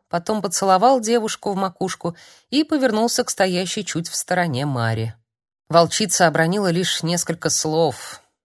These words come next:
Обережница, конечно, не слышала, каких именно, но догадалась. Ходящие просят о брате. Клесх в ответ лишь усмехнулся,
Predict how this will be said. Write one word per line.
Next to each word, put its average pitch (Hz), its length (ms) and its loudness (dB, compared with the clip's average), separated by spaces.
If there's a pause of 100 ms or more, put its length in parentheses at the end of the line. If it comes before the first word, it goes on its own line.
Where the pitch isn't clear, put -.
(240)
Обережница, 180 680 -4
конечно, 185 420 -8
не 180 140 -4
слышала, 185 560 -4
каких - 480 -8
именно, 131 540 -6 (380)
но 190 120 -2
догадалась. 143 960 -2 (120)
Ходящие 170 480 -6
просят 160 400 -6
о 151 100 -2
брате. 131 540 -4 (540)
Клесх 214 440 -2
в 180 60 0
ответ 180 340 -6
лишь 160 280 -4
усмехнулся, 151 800 -6